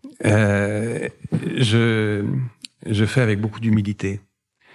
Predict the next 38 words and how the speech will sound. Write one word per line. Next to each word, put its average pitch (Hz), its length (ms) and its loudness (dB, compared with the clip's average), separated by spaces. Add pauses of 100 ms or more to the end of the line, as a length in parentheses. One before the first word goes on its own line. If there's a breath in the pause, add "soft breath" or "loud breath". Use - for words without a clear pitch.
(360 loud breath)
Euh, 101 800 0
je 107 140 0
pense 120 260 2
que 113 440 -4
nous 117 260 4
ne 123 60 4
sommes 110 260 0
pas 120 220 0
égaux. 104 360 -6 (840 soft breath)
Euh, 107 180 2
nous 113 160 4
n'avons 113 280 2
pas 117 160 -2
tous - 280 -6
le 98 100 -2
même 110 320 4
niveau 117 280 2
de 110 60 -12
conscience 107 840 -2
et 85 120 -10
le, 101 420 0
et 101 320 -2
le 104 80 2
même 110 300 4
besoin 107 480 0 (680)
intime 95 520 -2 (380)
d'épanouissement. 95 680 -6 (800 loud breath)
Euh, 107 400 2
à 107 160 -4
travers 107 320 0
ça, - 460 0 (180)
euh, 98 540 -4
c'est - 220 -8
une 107 80 2
façon 113 280 0
de 107 80 2
dire 110 300 0
que 104 240 -4